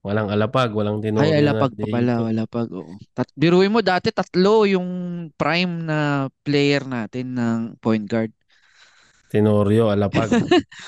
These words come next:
Speaker 2: <laughs> Tenorio, Alapag, tsaka si Jason Castro.
Speaker 1: Jason
Speaker 2: Siyempre.
Speaker 1: Castro.
Speaker 2: M V P ng ano, di ba? Best point guard in Asia.
Speaker 1: Oo.
Speaker 2: <laughs> Eh, wala eh. Ganun talaga. Ay,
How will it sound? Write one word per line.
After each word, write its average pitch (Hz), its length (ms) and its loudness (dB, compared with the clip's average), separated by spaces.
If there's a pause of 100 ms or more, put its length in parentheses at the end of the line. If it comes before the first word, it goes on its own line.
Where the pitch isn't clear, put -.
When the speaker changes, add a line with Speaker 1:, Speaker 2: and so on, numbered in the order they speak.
(140)
Speaker 2:
<laughs> 220 320 4 (800)
Tenorio, 175 560 4
Alapag, 175 540 2
tsaka 160 320 2
si 233 520 -6
Jason 311 360 0
Castro. 294 480 0 (520)
Speaker 1:
Jason 104 280 -4
Speaker 2:
Siyempre. 220 140 4
Speaker 1:
Castro. 120 640 -4 (360)
Speaker 2:
M 170 200 -2
V 185 160 4
P - 40 -2 (100)
ng 180 220 -2
ano, 190 360 -4
di 131 100 -4
ba? 214 80 -6 (720)
Best 147 200 -2
point 170 220 2
guard 185 180 0
in 175 140 -4
Asia. 131 380 -2 (600)
Speaker 1:
Oo. - 0 -
Speaker 2:
<laughs> 90 760 -4 (1120)
Eh, 202 640 -4
wala 214 160 -4 (120)
eh. 117 80 -6 (440)
Ganun 147 280 -6
talaga. 165 320 2 (160)
Ay, 143 400 2